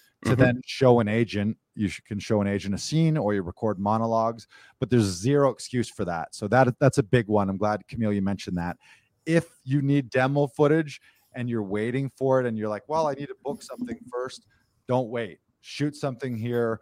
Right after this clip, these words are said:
Speaker 1: or hire a team of your friends to go shoot on a location and do it properly with lights and sound and a whole small production team.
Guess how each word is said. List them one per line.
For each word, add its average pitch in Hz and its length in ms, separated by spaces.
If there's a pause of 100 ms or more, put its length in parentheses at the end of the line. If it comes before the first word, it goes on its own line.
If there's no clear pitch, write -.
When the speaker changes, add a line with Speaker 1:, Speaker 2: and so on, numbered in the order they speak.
(240)
Speaker 1:
or 90 240
hire 127 440
a 110 40
team 123 260
of 104 140
your 104 100
friends 107 440
to 101 140
go 104 220
shoot 101 320
on 101 200
a 98 40
location 95 600
and 85 80
do 92 120
it 85 60
properly 95 460
with 82 180
lights 90 300
and 92 100
sound 90 380
and 82 100
a - 20
whole 85 240
small 85 280
production 90 420
team. 127 300